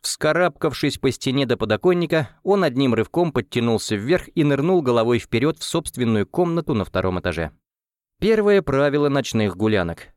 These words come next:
всегда оставлять окна спальни открытыми. А второе —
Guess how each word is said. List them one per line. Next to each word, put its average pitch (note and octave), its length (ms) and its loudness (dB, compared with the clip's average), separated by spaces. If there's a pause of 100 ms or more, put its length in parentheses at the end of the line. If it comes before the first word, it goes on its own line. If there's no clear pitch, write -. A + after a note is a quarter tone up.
всегда C3+ 600 0
оставлять B2+ 500 0
окна B2 320 0
спальни B2 460 2
открытыми. A2+ 640 -2 (760)
А A2+ 80 -2
второе — C#3 640 0